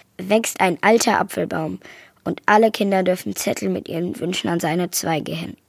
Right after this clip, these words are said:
Mit der Hilfe von Pieps, dem niedlichen Rotkehlchen, macht sich Florentine daran, all diese Wünsche wahr werden zu lassen. Manchmal ist das gar nicht so einfach.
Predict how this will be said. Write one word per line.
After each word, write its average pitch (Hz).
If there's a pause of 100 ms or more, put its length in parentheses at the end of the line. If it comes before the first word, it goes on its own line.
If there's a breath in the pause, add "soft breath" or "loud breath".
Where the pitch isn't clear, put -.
(120)
Mit 202
der 214
Hilfe 269
von 214
Pieps, 233
dem 208
niedlichen 233
Rotkehlchen, 208 (460 loud breath)
macht 208
sich 226
Florentine 208
daran, 196 (100)
all 247
diese 202
Wünsche 196
wahr 170
werden -
zu -
lassen. - (340 loud breath)
Manchmal 185
ist 175
das -
gar 196
nicht -
so -
einfach. -